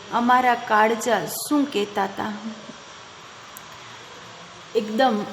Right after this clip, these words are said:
ભાવવિભોર થઈ ગયો અને રડી પડ્યો કાળુ. અને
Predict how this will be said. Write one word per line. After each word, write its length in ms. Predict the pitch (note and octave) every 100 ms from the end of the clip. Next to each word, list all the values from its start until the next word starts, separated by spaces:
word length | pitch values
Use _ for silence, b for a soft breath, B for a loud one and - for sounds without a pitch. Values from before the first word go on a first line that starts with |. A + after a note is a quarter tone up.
| F#3 G3+
ભાવવિભોર 640 | F#3+ G#3+ A#3+ A3 A#3 A3
થઈ 220 | A3 G3+
ગયો 300 | G3+ G#3+ C4+
અને 480 | - - G#3+ C4+ G#4 -
રડી 420 | G3+ G#3 G3+ A3+
પડ્યો 360 | A3 G#3 F#3 F#3
કાળુ. 380 | F#3 F#3 G3 F#3 F#3+ B B B -
અને 340 | A#3+ A#3+ A#3+